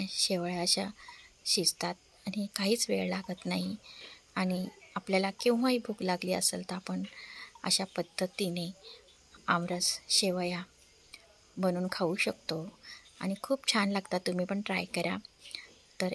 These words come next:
एक मिनटानंतर मस्त आपल्या शेवया अशा शिजल्यात,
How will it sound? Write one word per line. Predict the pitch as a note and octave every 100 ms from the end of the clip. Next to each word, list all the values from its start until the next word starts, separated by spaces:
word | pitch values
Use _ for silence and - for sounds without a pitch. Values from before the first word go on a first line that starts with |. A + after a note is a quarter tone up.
| -
एक | B3+ -
मिनटानंतर | A#3+ A3 G#3+ G#3+ G#3 G#3 F3+ F#3 -
मस्त | A3 A3+ - -
आपल्या | G3+ F#3 F#3
शेवया | G3 F#3 E3+ F#3
अशा | G3 G3 G3+ - - - - -
शिजल्यात, | - G#3 - D#3+ F3